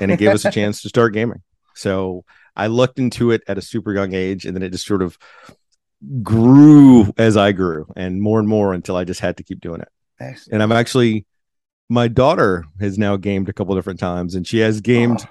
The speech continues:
Speaker 1: I would think, about six sessions, and she has one game that she keeps talking about that I ran for her two, three years ago when she was five. Um, it was basically, she was a, a shield agent, and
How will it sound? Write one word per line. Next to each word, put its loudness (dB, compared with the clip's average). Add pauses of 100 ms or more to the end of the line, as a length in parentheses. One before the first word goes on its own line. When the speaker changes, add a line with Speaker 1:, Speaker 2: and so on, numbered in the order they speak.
(140)
Speaker 1:
I -8
would -6
think, -8
about -4 (360)
six -8
sessions, -6 (380)
and -4
she -4
has 0
one -2
game -2
that -8
she -12
keeps -12
talking -6
about -6
that -10
I -6
ran -8
for -10
her -2 (260)
two, -6
three -2
years -2
ago -8 (280)
when -12
she -6
was -6
five. 0 (680)
Um, -2 (220)
it 2
was 0
basically, 2
she -4
was 0
a, -4
a -10
shield -4
agent, -8 (560)
and -4